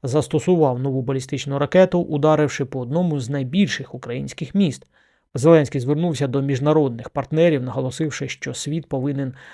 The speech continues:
на це реагувати. Президент зазначив, що Путін чутливий до міжнародного тиску та перевіряє готовність партнерів реагувати на його ескалаційні дії.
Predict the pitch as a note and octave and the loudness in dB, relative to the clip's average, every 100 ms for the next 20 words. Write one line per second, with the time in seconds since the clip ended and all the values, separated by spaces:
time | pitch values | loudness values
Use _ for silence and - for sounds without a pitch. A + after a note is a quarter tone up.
0 | - _ C3+ C#3 - D3 C3 - D3+ D3 | -20 _ -6 -6 -2 -2 0 0 2 4
1 | D#3+ D#3+ C3 A2 - B2+ A2+ A#2+ B2 B2 | 4 4 2 -2 -10 -10 -8 -8 -8 -6
2 | C3+ D3+ D#3 D3 - C3+ - D#3+ D3+ C3+ | -4 0 0 -2 -6 -10 -4 -2 -2 -4
3 | - D#3 F3+ D3 B2+ A#2 B2 B2 C#3 C3+ | -6 0 2 2 0 -4 -6 -4 -4 -4
4 | C3 C3+ C#3 E3 F3+ - D#3 - - - | -2 -2 0 -2 -4 -2 -6 -6 -20 -20
5 | _ - D#3 E3 E3 D#3+ D3 E3+ D#3 C3 | _ 0 4 6 8 8 8 6 4 2
6 | C3+ B2+ C3+ C3 D3 - C#3 C3 D3 D3+ | -2 -4 -6 -8 -12 -10 -8 -4 0 0
7 | C#3 B2 B2 C#3 D3 C3 A2+ A2+ A2+ C3+ | 0 -2 -2 -2 -2 -4 -6 -8 -6 -6
8 | B2+ - C3+ - D#3 D3+ - A#2 B2+ D#3 | -6 -6 -6 0 2 2 -4 -6 -6 -4
9 | D3 D3 - | -2 -2 -4